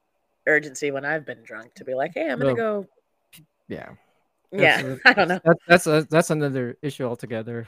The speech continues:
Speaker 2: how people
Speaker 1: Yeah.
Speaker 2: handle alcohol. <laughs>
Speaker 1: Yeah.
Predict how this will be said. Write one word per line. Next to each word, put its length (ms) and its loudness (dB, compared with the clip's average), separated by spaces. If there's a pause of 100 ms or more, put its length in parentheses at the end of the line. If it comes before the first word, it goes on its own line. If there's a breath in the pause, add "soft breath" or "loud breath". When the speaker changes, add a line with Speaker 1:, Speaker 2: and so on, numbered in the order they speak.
Speaker 2:
how 120 -2
people 280 4
Speaker 1:
Yeah. 220 12
Speaker 2:
handle 180 -4 (180)
alcohol. 600 0
<laughs> 960 -4
Speaker 1:
Yeah. 280 -2